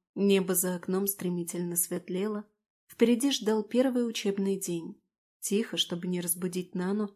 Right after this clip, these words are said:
я собралась и вышла. У раннего подъема имелись и плюсы: отсутствие очереди в уборную. После водных процедур встал вопрос, чем заняться дальше. В комнате спала соседка,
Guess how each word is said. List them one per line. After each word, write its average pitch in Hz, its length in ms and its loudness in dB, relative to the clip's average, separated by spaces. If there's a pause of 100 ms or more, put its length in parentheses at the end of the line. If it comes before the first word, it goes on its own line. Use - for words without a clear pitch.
(160)
я 247 140 2
собралась 226 640 0
и 180 60 -4
вышла. 175 480 -4 (580)
У 185 80 2
раннего 240 460 8
подъема 240 640 2
имелись 226 480 -2
и 208 40 0
плюсы: 185 600 -6 (160)
отсутствие 202 680 0
очереди 180 500 -4
в 190 100 -4
уборную. 175 580 -6 (680)
После 196 340 4
водных 202 380 2
процедур 196 560 -2
встал 175 340 -6
вопрос, 190 440 -2 (200)
чем 269 240 2
заняться 226 540 -2
дальше. 175 520 -8 (640)
В - 20 -18
комнате 262 420 6
спала 170 340 -2
соседка, 196 720 -2